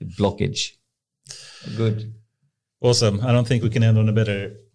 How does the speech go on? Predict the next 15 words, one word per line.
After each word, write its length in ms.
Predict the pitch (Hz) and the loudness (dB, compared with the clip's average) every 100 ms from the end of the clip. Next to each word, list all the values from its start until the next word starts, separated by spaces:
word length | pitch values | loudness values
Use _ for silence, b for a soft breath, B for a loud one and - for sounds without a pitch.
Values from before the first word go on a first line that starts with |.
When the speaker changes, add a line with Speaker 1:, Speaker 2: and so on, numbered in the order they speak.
| _ | _
Speaker 2:
note. 920 | 104 104 104 92 101 110 107 139 - - | -16 -6 -4 -2 -4 -8 -10 -10 -10 -12
Um, 640 | 120 98 98 98 95 92 98 - _ - _ | -6 -4 -2 -2 -4 -6 -10 -16 _ -18 _
so 560 | - 117 110 113 110 - - | 0 4 6 6 2 -4 -10
with 280 | 117 113 113 | 0 2 4
that, 340 | 131 143 - - - - | 4 0 -4 -10 -10 -10
um, 680 | 113 107 107 107 104 104 - _ _ _ | -6 -4 -2 -2 -2 -4 -10 _ _ _
what's 300 | 139 135 - | -12 -8 -6
next 340 | 143 139 - | -6 -6 -6
in 120 | 127 120 | -4 -4
your 300 | 123 120 104 | -2 -2 -2
life? 180 | 73 | -4
What's 240 | 107 139 - | -4 -4 -2
next 300 | 143 147 - | -2 -4 -2
in 180 | 117 113 | 0 0
Moduli? 640 | 113 104 87 85 78 127 | 0 0 -2 -4 -6 -10